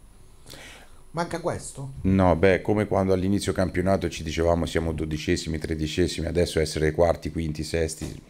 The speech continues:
Speaker 2: cioè quando si parla di una classifica dove trentacinque, trentaquattro, trentatré, trentadue, trentuno, trenta,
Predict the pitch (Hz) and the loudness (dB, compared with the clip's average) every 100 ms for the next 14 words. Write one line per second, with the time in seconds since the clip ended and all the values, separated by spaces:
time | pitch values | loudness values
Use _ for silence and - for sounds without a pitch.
0 | - 80 - 85 80 76 78 85 78 80 | -12 -10 -2 -2 0 -2 2 2 2 0
1 | 78 78 - 82 78 78 78 78 73 - | 0 -2 -2 -4 -2 0 0 0 -2 -6
2 | - - - - - 78 76 - 87 78 | -16 -20 -20 -10 -4 0 0 0 -2 0
3 | 78 78 80 87 85 - 78 76 76 - | -2 -2 2 4 2 0 -4 -4 -4 0
4 | 80 76 76 76 76 82 76 78 76 82 | 0 0 -2 -2 0 0 0 -2 -2 -2
5 | 73 82 82 76 - | -2 0 0 0 -6